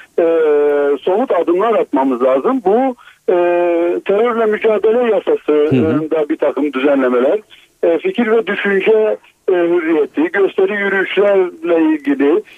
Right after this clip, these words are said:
Speaker 1: bir takım yasalarda düzenlemeleri yap-, yapmamız gerekir. Zaten bu süreç olmasa dahi bizim taahhüdümüzdür bunlar. Bizim konuştuğumuz ve,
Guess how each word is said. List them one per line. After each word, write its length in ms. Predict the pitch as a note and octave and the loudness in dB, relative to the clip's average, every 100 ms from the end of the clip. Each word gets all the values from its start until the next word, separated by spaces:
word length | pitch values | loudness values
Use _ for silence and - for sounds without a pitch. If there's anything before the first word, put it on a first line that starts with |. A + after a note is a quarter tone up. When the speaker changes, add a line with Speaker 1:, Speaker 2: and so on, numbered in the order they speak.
| _ - | _ -4
Speaker 1:
bir 100 | F#3+ | -2
takım 420 | D#3 E3 D#3 E3+ | 0 0 0 0
yasalarda 680 | E3 F3+ E3 D#3+ D3+ E3+ D3+ | 0 0 0 0 0 -2 -2
düzenlemeleri 720 | C#3+ D3+ C#3+ C#3 C3 B2+ B2+ | -2 0 0 0 0 0 0
yap-, 460 | A#2+ C3 C3+ C3 C3 | 0 0 0 0 0
yapmamız 540 | C#3 - C3+ C3 A#2+ | -2 -2 -2 -2 -2
gerekir. 380 | C3 A#2+ A#2 A#3+ | 0 0 0 -2
Zaten 440 | G#3 B3 C4 A#3+ F3 | 0 0 0 -2 0
bu 280 | A3+ A#3+ F#3+ - - | 0 0 -2 -10 -16
süreç 380 | - G#3 A#3+ - | -4 0 0 0
olmasa 560 | B3 C#4 B3 F3+ E3+ E3 | 0 0 -2 -2 -2 0
dahi 420 | D3 D#3 D3+ C3 - _ E3 | 0 0 0 -4 -10 _ -2
bizim 220 | F3+ A3 | -2 -2
taahhüdümüzdür 800 | F#3+ F#3 F3+ E3 A3 A#3 - C3 | 0 0 0 0 -2 -2 -2 0
bunlar. 500 | A#2 A2+ C3+ G#3 E3 | 0 0 0 0 -2
Bizim 260 | D#3 F#3+ F3+ | -2 -2 0
konuştuğumuz 800 | F3+ F3 E3+ - F3 - E3+ D#3+ | 0 0 0 -2 -2 -4 -6 -2
ve, 220 | F3 | 0